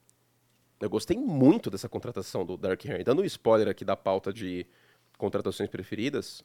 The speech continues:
foi muito boa, porque foi muito barato. Foi muito barato. O Josh Jacobs, é, eu entendo. Porque o Aaron Jones é três anos mais velho que ele. E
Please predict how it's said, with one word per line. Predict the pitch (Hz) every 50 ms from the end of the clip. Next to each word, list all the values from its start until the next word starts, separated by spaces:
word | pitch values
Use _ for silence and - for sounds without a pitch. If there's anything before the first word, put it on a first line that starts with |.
| _ _
foi | - - -
muito | 226 214 143 135 185 226 - -
boa, | 120 113 95 85 85 78 -
porque | - - - 113
foi | - 208
muito | - 131 110 127 147 -
barato. | 120 98 90 80 67 60 - - - - _ _ _ _ _ _ _ _ _ _ _ _ _ _
Foi | _ - 151
muito | 143 120 123 147 - -
barato. | 110 95 92 82 71 - - - - _ _ - _ _
O | - 156 156
Josh | 113 156 175 190 - -
Jacobs, | - 139 147 160 - 110 98 - - - - - - _ _ _ _ _ _ _ _ _ _
é, | - 107 101 101 101 98 98 87 -
eu | - 117 131 151
entendo. | 196 214 202 - 104 101 95 85 76 80 69 - _ _ _ _ _ _ _ _ _ _ _ _ _ _ _ _ _ _ _ _ _
Porque | 120 117 110 - - 127 135 135 135
o | 123 117 131
Aaron | 131 139 139 127
Jones | 110 117 123 143 139
é | 143
três | - - 131 139 151 131 127
anos | 131 131 117
mais | 120 131 143 110
velho | - - 95 107 104 95 87
que | - - 85
ele. | - 67 - - - _ _ _ _ _ _ _ _
E | - 104